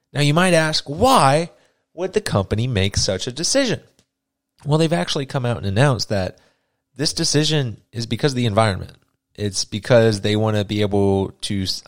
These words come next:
save the environment and do a little better by it. They have said that millions of chargers exist throughout the world and, you know, just use one of those.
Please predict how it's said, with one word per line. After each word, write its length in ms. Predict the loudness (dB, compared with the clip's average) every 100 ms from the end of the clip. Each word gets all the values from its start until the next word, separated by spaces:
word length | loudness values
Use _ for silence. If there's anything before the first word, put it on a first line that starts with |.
| -20 _ -8
save 340 | -2 0 0
the 120 | 0
environment 500 | 2 4 4 4 0
and 120 | -2 -2
do 140 | -2
a 20 |
little 180 | 0 0
better 240 | 2 0
by 280 | 0 0 0 0
it. 140 | -4 _ _ _ _
They 120 | 0 2
have 260 | 2 2
said 360 | 2 4 4 4
that 280 | 4 4 0
millions 540 | 2 2 2 0 0
of 160 | 0 2
chargers 460 | 4 4 4 0
exist 400 | -2 2 2 2
throughout 220 | 2 0
the 60 | 2
world 460 | 4 6 6 2 -8 _ _ _ _ -6
and, 600 | -2 0 0 -2 -4 -6 -8 _ _ _ _
you 140 | -6
know, 80 | -4
just 260 | -4 -6 -6
use 160 | -4
one 140 | -2 0
of 100 | 4
those. 400 | 2 2 -8